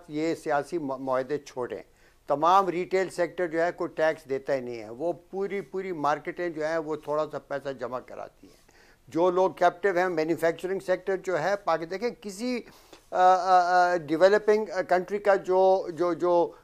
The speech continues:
रीढ़ की हड्डी होती है वो मैन्युफैक्चरिंग सेक्टर होती है, एक्सपोर्ट्स की भी मैन्युफैक्चरिंग सेक्टर होती है। पाकिस्तान में मैन्युफैक्चरिंग सेक्टर में सबसे कम इन्वेस्टमेंट होती है और यहाँ पर जो स-, जो किल्लत है वो दो तीन चीज़ों की है।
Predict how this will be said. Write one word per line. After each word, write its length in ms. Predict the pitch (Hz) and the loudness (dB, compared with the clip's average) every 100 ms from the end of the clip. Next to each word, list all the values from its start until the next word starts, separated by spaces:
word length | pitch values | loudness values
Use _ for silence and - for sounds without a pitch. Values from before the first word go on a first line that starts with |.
| - | -4
रीढ़ 300 | 151 185 208 | -2 0 -2
की 160 | 196 202 | 0 0
हड्डी 260 | 147 160 | 0 0
होती 260 | 202 180 247 | 0 0 -2
है 60 | 240 | -2
वो 160 | 208 | -2
मैन्युफैक्चरिंग 720 | 147 143 156 160 151 156 175 | 0 -4 -4 -6 -8 -6 -10
सेक्टर 360 | - 151 147 156 | -6 -8 -6 -8
होती 400 | 127 110 - 113 | -8 -10 -16 -14
है, 160 | 98 - _ _ 190 | -14 -16 _ _ -4
एक्सपोर्ट्स 500 | 185 - 233 240 240 | -4 2 4 4 2
की 100 | 226 | -8
भी 160 | 202 | -6
मैन्युफैक्चरिंग 680 | 220 180 180 175 175 180 190 | -4 -2 -2 -2 -4 -2 -6
सेक्टर 420 | - 160 151 170 131 | -4 -6 -6 -4 -4
होती 300 | 113 - 120 | -6 -12 -12
है। 120 | 104 _ _ - | -14 _ _ 0
पाकिस्तान 680 | 160 170 190 - 185 196 220 | 2 2 0 2 2 2 0
में 300 | 220 185 214 | -2 -4 -4
मैन्युफैक्चरिंग 680 | 196 170 165 156 151 208 196 | -2 -2 -2 -4 -4 -8 -8
सेक्टर 400 | - 156 190 185 | -8 -8 -6 -8
में 260 | 170 196 | -6 -6
सबसे 500 | 202 - 180 - 226 | -6 -4 -6 -6 -6
कम 380 | 208 - 196 233 220 | -4 0 0 0 -4
इन्वेस्टमेंट 540 | 196 180 - 180 165 | -6 -6 -6 -8 -6
होती 340 | 160 160 151 | -8 -8 -8
है 180 | 107 - _ - - - | -8 -8 _ -20 -20 -2
और 160 | - 180 | 2 4
यहाँ 360 | 165 170 220 220 | 4 6 6 6
पर 400 | 226 233 226 240 | 6 4 2 -10
जो 440 | 160 190 202 214 | -2 6 10 8
स-, 360 | 208 202 202 185 | 6 -4 0 0
जो 180 | 143 175 | 2 0
किल्लत 440 | - 185 214 233 190 | 2 2 4 2 2
है 220 | 220 254 | 2 2
वो 220 | 214 190 | 4 2
दो 240 | 147 180 | 4 2
तीन 320 | 190 190 220 214 | 2 -2 -8 -8
चीज़ों 340 | 190 196 233 | -8 -2 -2
की 180 | - 127 | -2 -8
है। 240 | 113 - | -8 -10